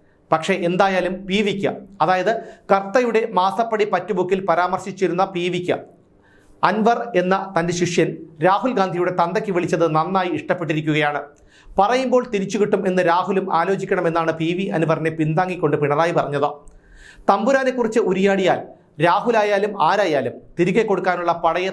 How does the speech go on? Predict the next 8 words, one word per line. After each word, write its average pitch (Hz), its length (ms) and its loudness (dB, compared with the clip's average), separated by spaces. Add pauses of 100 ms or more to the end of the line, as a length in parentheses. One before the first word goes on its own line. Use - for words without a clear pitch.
തയ്യാറാക്കി 175 520 0
കഴിഞ്ഞിരിക്കുന്നു 170 800 -4
എന്നു 160 240 0
തന്നെയാണ് 151 380 0 (320)
ഇതിൽ 165 260 2
നിന്നും 156 360 -2
മനസ്സിലാക്കാൻ 147 640 0
കഴിയുന്നത്. 147 420 0